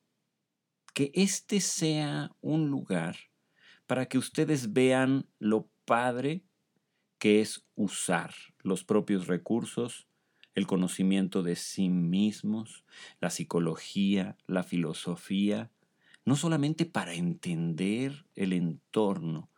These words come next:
y para entendernos a nosotros, sino para participar, para que en verdad su vida sea mejor y también el mundo.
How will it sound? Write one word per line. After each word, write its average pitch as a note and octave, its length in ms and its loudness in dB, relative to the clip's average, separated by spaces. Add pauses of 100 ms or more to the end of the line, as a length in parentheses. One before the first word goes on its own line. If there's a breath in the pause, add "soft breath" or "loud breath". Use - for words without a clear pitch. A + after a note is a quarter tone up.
(360 loud breath)
y G#2 140 2
para G#2 180 2
entendernos G#2 1300 2 (300)
a F#2 120 -4
nosotros, F#2+ 880 -4 (500 soft breath)
sino G2+ 800 2
para F#2 240 -2
participar, - 840 -8 (1300 soft breath)
para G#2 180 0
que G#2 80 0
en G2+ 100 6
verdad G#2+ 560 2 (760)
su - 320 -2
vida D#2+ 540 -2 (420)
sea E2+ 220 -2
mejor E2+ 460 -4 (920)
y G#2+ 120 0
también F2 480 0
el D#2+ 200 -6
mundo. - 600 -12